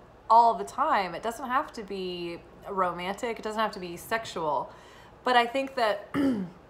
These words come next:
for people who are more sensually aware and involved with their life, they have more passion,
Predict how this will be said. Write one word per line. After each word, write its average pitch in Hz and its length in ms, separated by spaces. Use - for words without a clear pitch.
for 269 140
people 277 360
who 262 200
are 214 360
more 214 280
sensually 220 1120
aware 240 880
and 240 160
involved 226 840
with 220 180
their 196 180
life, 185 680
they 262 140
have 285 260
more 285 200
passion, - 640